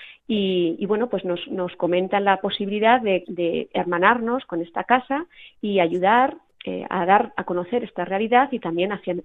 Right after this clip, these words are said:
financiar en la medida de lo posible, pues la, la, la, la vida de estos niños en, en la casa de, de don Bosco Zambul en, en, en Freetown, en la capital de Sierra Leona. Entonces nos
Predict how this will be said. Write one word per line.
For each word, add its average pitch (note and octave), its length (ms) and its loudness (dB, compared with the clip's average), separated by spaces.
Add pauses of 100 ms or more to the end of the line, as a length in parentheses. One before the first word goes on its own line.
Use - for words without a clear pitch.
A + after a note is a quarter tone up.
(100)
financiar F#3 380 -4
en A3+ 60 -4
la F#3+ 60 -2
medida F3 280 -2
de F#3+ 40 0
lo F#3+ 140 -2
posible, G#3 420 -4 (420)
pues F#3 220 4
la, E3+ 320 2
la, - 300 -6
la, - 580 -8
la E3+ 120 -2
vida A3 380 2
de F3+ 140 0
estos F#3 240 -8
niños G3 320 -6
en, F3 220 -6
en F3+ 80 -8
la E3+ 100 -10
casa E3+ 380 -6 (360)
de, F3 520 -2
de F#3 160 -4
don F3+ 100 0
Bosco G3 240 -2
Zambul F#3 460 -2
en, F3 180 0
en, F3+ 180 -6
en F#3 200 -6
Freetown, F3+ 380 -2
en D#3+ 100 -4
la - 80 -6
capital - 360 -4
de F3 140 -4
Sierra E3 240 -6
Leona. - 240 -6
Entonces F#3+ 300 0 (100)
nos G3+ 160 -6